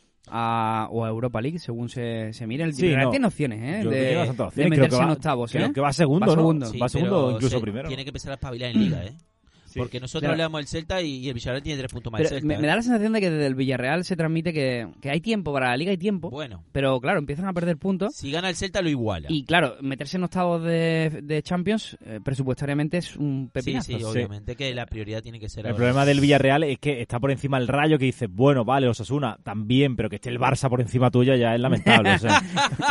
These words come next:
Speaker 1: Coño.
Speaker 3: O sea, eh, todo el mundo al revés, ¿eh?
Speaker 1: Vamos con las fichitas.
Speaker 3: Vamos con las fichitas
Speaker 2: Venga.
Speaker 3: de este Celta Villarreal, donde yo voy a meter la ficha en Nolito, el amigo de Javi,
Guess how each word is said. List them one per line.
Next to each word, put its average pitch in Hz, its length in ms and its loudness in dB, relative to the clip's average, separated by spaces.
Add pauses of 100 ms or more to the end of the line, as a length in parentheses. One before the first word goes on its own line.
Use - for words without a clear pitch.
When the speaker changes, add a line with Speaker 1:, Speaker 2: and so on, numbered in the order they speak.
Speaker 1:
Coño. 143 460 0
Speaker 3:
O 170 60 -2
sea, 175 200 2
eh, 160 360 0
todo 185 180 0
el 180 140 -2
mundo 214 180 -2
al 196 80 4
revés, 160 440 4
¿eh? 135 200 -8
Speaker 1:
Vamos 175 240 6
con 208 80 8
las 180 80 4
fichitas. - 420 -8 (300)
Speaker 3:
Vamos 143 220 -4
con 131 80 -2
las 117 100 -4
fichitas 151 440 -6
Speaker 2:
Venga. - 120 -14
Speaker 3:
de 120 140 -2
este 123 180 -6
Celta 117 300 -6
Villarreal, 135 640 -4
donde 135 400 -4
yo 160 360 -6
voy 127 280 -4
a 131 80 -4
meter 135 600 -4
la 98 200 -8
ficha - 480 -10 (100)
en 123 300 -2
Nolito, 143 720 -4 (480)
el 101 160 -8
amigo 104 400 -8
de 101 360 -4
Javi, 147 460 -4